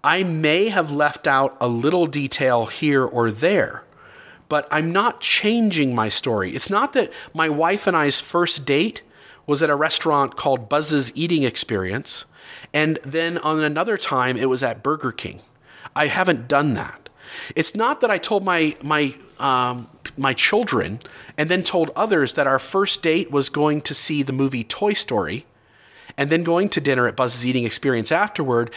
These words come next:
and then on another occasion I tell everybody I went to see Pocahontas. Um,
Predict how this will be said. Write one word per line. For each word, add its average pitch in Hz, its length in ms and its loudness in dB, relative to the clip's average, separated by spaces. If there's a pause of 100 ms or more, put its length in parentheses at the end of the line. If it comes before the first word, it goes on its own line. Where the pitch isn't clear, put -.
(160)
and 160 100 0
then 180 100 2
on 175 60 2
another 208 300 2
occasion 151 560 0
I 135 100 0
tell 160 240 0
everybody 143 400 0
I 127 60 4
went 131 180 -2
to - 80 -6
see - 140 -2
Pocahontas. 135 920 -2 (720)
Um, 131 300 2